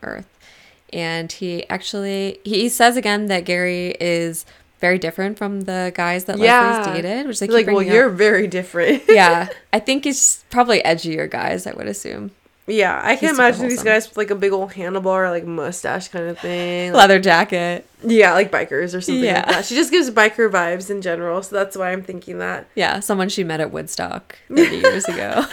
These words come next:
Speaker 1: <laughs> Yeah. And he actually asked for Stuart's blessing, which I, only Gary, what an old school gentleman, would think to ask for her stand-in father's blessing.
Speaker 2: Yeah.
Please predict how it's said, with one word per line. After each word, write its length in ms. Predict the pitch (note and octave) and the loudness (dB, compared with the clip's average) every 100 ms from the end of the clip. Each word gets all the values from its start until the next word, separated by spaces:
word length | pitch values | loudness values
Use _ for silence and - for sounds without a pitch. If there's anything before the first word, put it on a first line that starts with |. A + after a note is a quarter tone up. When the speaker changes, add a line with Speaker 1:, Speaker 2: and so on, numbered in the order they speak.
| F4 | -4
Speaker 1:
<laughs> 400 | E4+ F4 - - - - _ _ _ - - - - - - - | -2 -4 -4 -12 -12 -20 _ _ _ -10 -8 -10 -14 -18 -18 -6
Yeah. 240 | F3+ - - - - - - | -4 -2 -6 -4 -4 -4 0
And 160 | A3 | 4
he 100 | B3 | 6
actually 520 | A3+ - C#4 C4 B3 | 4 2 0 0 2
asked 280 | - G#3 - | 2 0 0
for 80 | G#3 | -6
Stuart's 320 | - F#3+ F3+ | -4 -4 -4
blessing, 380 | - E3 - D#3+ | -4 -4 -4 -6
which 160 | D#3+ F3+ | -4 -4
I, 140 | E3+ - - - _ - | -6 -8 -20 -20 _ -2
only 460 | A3 A#3+ B3+ B3 G#3 | 2 4 4 0 0
Gary, 600 | F3+ E3 E3 D#3 C#3+ D#3+ - | 2 2 2 0 -2 -4 -4
what 140 | F#3+ | -4
an 60 | - | -2
old 320 | D#3+ F3+ E3+ | 0 0 0
school 360 | - - F3 D#3+ | -4 -4 -6 -6
gentleman, 800 | D#3 D3+ D#3 D#3 D3+ D#3+ E3+ - | -4 -6 -4 -10 -12 -10 -12 -10
would 140 | F3 - | -12 -6
think 260 | D#3+ E3 | -6 -6
to 180 | - - | -8 -4
ask 260 | D3 D#3 - | -4 -6 -10
for 180 | - E3 | -10 -10
her 280 | E3+ E3+ | -8 -8
stand-in 520 | F3 - E3 F3+ - E3+ | -10 -10 -12 -10 -14 -12
father's 360 | - - - | -12 -12 -14
blessing. 560 | - - - - - F#3+ _ | -14 -16 -14 -16 -16 -18 _
Speaker 2:
Yeah. 340 | A3 G#3 F#3 | -6 -4 -4